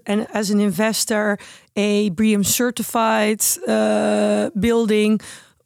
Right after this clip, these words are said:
would you be sort of considered safe? Uh, would that help in terms of, um, the, the quality of, of your building, the attractiveness?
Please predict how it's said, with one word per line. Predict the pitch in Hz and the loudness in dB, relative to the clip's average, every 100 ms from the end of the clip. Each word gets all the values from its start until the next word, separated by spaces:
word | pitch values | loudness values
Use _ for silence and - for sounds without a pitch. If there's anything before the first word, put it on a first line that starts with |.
| - | -2
would | 226 208 | -2 0
you | 233 208 | 0 2
be | 233 226 | 2 2
sort | - 226 | 0 -2
of | 220 | -2
considered | - 226 254 220 220 | -2 0 0 0 0
safe? | - 269 285 370 - 254 | 2 2 2 2 0 0
Uh, | 220 | 0
would | 226 220 | 0 0
that | 220 202 | 0 2
help | 170 226 285 330 | 2 4 2 0
in | 254 233 | -2 0
terms | 233 226 226 | 2 2 2
of, | 226 214 - | 0 -2 -2
um, | 220 220 214 214 220 214 220 - | 0 2 2 2 2 2 0 -2
the, | 208 202 202 | -8 -6 -4
the | 208 | -6
quality | - 240 226 - 226 220 | -2 -2 -2 -2 0 0
of, | 220 208 | -2 -4
of | - 202 | -6 -4
your | 220 208 | 0 0
building, | 214 214 202 220 262 | 0 0 2 2 2
the | 226 | 2
attractiveness? | 214 - 226 226 175 220 359 - - | 0 -2 -4 -4 -2 0 0 -2 -6